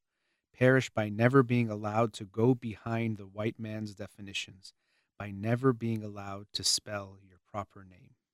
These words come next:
Um, and so, uh, you know, you, you feel that, of course, he recognizes that for things to change, we, we have to understand how hard it is for everyone involved. Change is always difficult. It always is resisted.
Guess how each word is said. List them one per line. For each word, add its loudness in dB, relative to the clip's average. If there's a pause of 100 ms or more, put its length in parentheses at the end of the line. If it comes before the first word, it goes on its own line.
(680)
Um, -20 (140)
and -12
so, -8 (320)
uh, -20 (100)
you -18
know, -18 (100)
you, -20 (140)
you -20
feel 4
that, -6
of -20
course, -6
he -14
recognizes -4
that -14
for -14 (1700)
things 6
to -20
change, -6 (320)
we, -20
we -12
have -6
to -6
understand -6
how -2
hard -4
it -14
is -10
for -6
everyone -8
involved. -8
Change 0 (340)
is -14
always 2 (240)
difficult. -2 (120)
It -20
always 2 (400)
is -14
resisted. -2